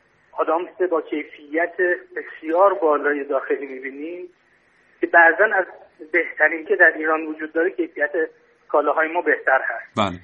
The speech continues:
Speaker 1: این رو می‌تونم با مثال و با ذکر، اه، اسامی ترکیباتی که داره امروز تو آدامس استفاده می‌شه به شما بگم که هم شما هم، اه،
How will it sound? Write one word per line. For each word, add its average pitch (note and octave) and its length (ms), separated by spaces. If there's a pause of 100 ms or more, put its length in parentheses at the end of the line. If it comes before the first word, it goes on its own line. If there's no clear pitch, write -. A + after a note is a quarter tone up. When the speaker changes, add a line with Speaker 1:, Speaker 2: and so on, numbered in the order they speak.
Speaker 1:
این F#3 80
رو F#3+ 60
می‌تونم G3 320
با E3 100
مثال F3 600 (380)
و D#3 80
با D#3 180
ذکر، G3+ 800 (360)
اه، D#3 280 (1040)
اسامی F3 640
ترکیباتی F#3 720
که G#3 120
داره F#3 360
امروز F#3 360
تو F#3 60
آدامس F3+ 320
استفاده D3+ 440
می‌شه C#3+ 220
به F#3 140
شما E3 180
بگم D3+ 360 (440)
که F3+ 60
هم F#3+ 200
شما - 220 (640)
هم، G#3+ 180
اه، G#3+ 100